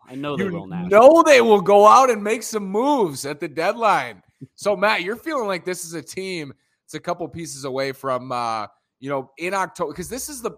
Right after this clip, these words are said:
Speaker 2: this is important. I know we're trying to win the Central. The Twins are trying to win the
Speaker 1: Mm-hmm.
Speaker 2: Central. They're trying to get to the playoffs. That, that's a success after last year. But, but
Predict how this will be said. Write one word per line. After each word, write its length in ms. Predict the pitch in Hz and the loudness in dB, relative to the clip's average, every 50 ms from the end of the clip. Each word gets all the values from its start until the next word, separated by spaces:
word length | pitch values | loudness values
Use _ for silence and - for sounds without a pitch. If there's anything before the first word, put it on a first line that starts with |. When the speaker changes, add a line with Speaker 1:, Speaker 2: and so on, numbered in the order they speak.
| _ | _
Speaker 2:
this 180 | 165 180 - - | -8 -8 -8 -8
is 160 | 208 185 160 - | -10 -12 -14 -14
important. 540 | - 165 160 139 _ - 131 127 117 107 120 | -16 -16 -16 -16 _ -12 -12 -12 -10 -10 -12
I 60 | 127 | -10
know 160 | 143 160 165 | -6 -6 -4
we're 140 | 180 185 170 | -4 -4 -6
trying 300 | - - 160 143 143 143 | -8 -8 -8 -8 -8 -8
to 60 | 131 | -10
win 180 | 120 123 123 123 | -12 -12 -14 -14
the 60 | 120 | -14
Central. 400 | - - 117 107 101 - 107 104 | -12 -12 -12 -12 -12 -14 -18 -20
The 80 | - | -18
Twins 160 | - 131 139 143 | -18 -18 -18 -18
are 60 | 131 | -16
trying 220 | - - 113 123 | -12 -10 -8 -8
to 60 | 131 | -8
win 120 | 135 135 - | -8 -8 -10
the 60 | 123 | -10
Speaker 1:
Mm-hmm. 60 | 110 | -10
Speaker 2:
Central. 440 | 104 110 104 98 - 110 107 - _ _ _ _ _ _ _ | -12 -12 -14 -12 -12 -12 -12 -12 _ _ _ _ _ _ _
They're 100 | - 123 | -10 -10
trying 340 | 120 - - - 120 139 156 | -10 -6 -2 0 0 0 0
to 60 | 156 | -2
get 120 | 151 156 - | -4 -6 -6
to 80 | 160 | -8
the 80 | 143 135 | -10 -10
playoffs. 540 | - _ 127 123 123 123 123 127 123 - - | -12 _ -8 -6 -4 -2 -4 -4 -6 -6 -6
That, 200 | 131 123 117 - | -8 -8 -6 -6
that's 220 | 123 123 120 - | -8 -8 -6 -8
a 100 | 117 101 95 | -10 -12 -12
success 560 | - - - - - - - 147 143 147 - - | -12 -12 -10 -10 -8 -4 -2 -2 -2 -2 -2 -4
after 260 | 143 135 - 139 127 | -6 -6 -6 -10 -8
last 460 | 120 117 120 123 127 120 - - - | -6 -4 -4 -4 -6 -8 -10 -12 -10
year. 200 | 127 123 123 120 _ | -8 -8 -8 -4 _
But, 400 | - 185 170 143 - - - - _ _ _ _ _ | 4 4 4 4 2 -2 -8 -20 _ _ _ _ _
but 320 | 156 156 143 120 - - | 4 4 4 2 0 -6